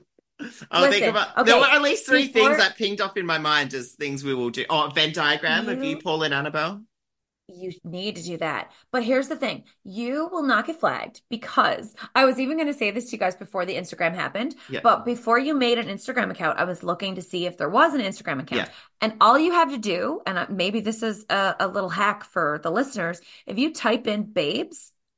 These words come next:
Speaker 2: on Instagram, 'cause I was
Speaker 1: Yeah.
Speaker 2: typing in
Speaker 1: With the
Speaker 2: babes on
Speaker 1: first
Speaker 2: the
Speaker 1: thing?
Speaker 2: brink trying to find you. Oh, no. No, sir. No,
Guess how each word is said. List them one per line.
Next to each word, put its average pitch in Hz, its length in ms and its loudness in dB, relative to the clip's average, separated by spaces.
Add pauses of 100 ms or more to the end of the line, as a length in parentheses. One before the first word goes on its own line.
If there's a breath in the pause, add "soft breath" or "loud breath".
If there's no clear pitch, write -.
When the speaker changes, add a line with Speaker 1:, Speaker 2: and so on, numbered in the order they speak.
(180)
Speaker 2:
on 185 140 0
Instagram, 285 500 -2
'cause 226 120 0
I 220 40 6
was 226 100 4
Speaker 1:
Yeah. - 40 0
Speaker 2:
typing 226 240 0
in 202 80 -2
Speaker 1:
With - 60 -4
the 175 60 4
Speaker 2:
babes 143 100 4
on 139 40 -2
Speaker 1:
first 127 140 6
Speaker 2:
the - 60 2
Speaker 1:
thing? 139 100 0
Speaker 2:
brink 214 140 -4
trying 175 200 -6
to 175 60 -16
find 185 280 -4
you. 294 240 2 (380 soft breath)
Oh, 165 240 -2
no. 147 380 -4
No, 175 180 -4
sir. 160 280 -10 (320 soft breath)
No, 240 260 6